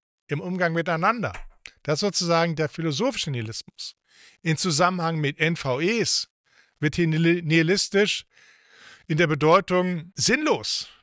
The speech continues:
Die werden also in der Bedeutung sinnlos, destruktiv oder antisozial verwendet. Das ist also als Schimpfwort,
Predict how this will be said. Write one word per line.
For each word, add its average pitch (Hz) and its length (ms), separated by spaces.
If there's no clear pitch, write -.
Die 165 120
werden 170 180
also 160 160
in 165 80
der 156 80
Bedeutung 156 400
sinnlos, 220 500
destruktiv 185 640
oder 170 240
antisozial 180 680
verwendet. 104 460
Das 143 140
ist - 60
also 165 180
als 156 80
Schimpfwort, 151 720